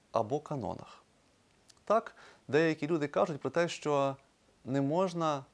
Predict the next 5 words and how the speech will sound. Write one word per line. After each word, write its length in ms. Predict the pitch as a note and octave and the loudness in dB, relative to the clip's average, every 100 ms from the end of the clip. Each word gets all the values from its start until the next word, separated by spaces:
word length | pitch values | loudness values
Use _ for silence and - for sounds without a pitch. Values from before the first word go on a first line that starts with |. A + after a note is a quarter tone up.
| _ _ _ _ - | _ _ _ _ -14
бути 640 | A2+ D#3+ E3+ D#3 D3+ C3 A#2+ - | -8 -6 -2 2 2 0 -6 -6
незаміжній 760 | C3+ D3+ D3+ D#3 F#3+ F#3+ F#3 | 0 2 2 2 0 -2 -2
дівчині 640 | D3+ A2+ B2 A#2+ B2 B2+ B2 _ _ _ _ _ _ _ _ _ | -2 0 -2 -2 -6 -6 -8 _ _ _ _ _ _ _ _ _
перший 420 | D3+ E3+ - A#2+ | 4 4 2 -2
раз 340 | B2 D#3 E3+ | 2 2 0